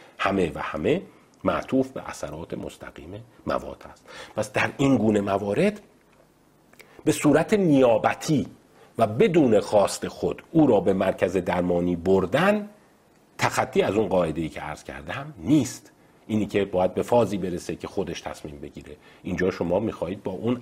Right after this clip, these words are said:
عوارض ناخوشایند و مشکل ساز دوری کنید. پس من در دو جلسه یک مجموعهٔ خدمتتون ارائه دادم برای راه‌هایی جهت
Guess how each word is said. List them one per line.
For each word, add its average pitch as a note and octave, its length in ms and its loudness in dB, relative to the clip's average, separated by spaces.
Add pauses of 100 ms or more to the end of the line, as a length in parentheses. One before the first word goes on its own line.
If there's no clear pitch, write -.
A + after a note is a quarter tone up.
عوارض F2 460 -4
ناخوشایند F2 840 -8 (340)
و D#2+ 60 -6
مشکل D2 400 -10
ساز - 360 -14 (240)
دوری - 220 -8
کنید. - 380 -20 (800)
پس - 280 -4 (260)
من A2+ 120 4
در F#2+ 160 0
دو E2 200 2
جلسه A2+ 640 -2 (400)
یک A#2+ 200 -2
مجموعهٔ E2+ 580 -2
خدمتتون - 560 -10
ارائه - 280 -12
دادم G3+ 440 -4 (200)
برای D#2 520 -4
راه‌هایی F3 760 -2 (340)
جهت G#2+ 560 -6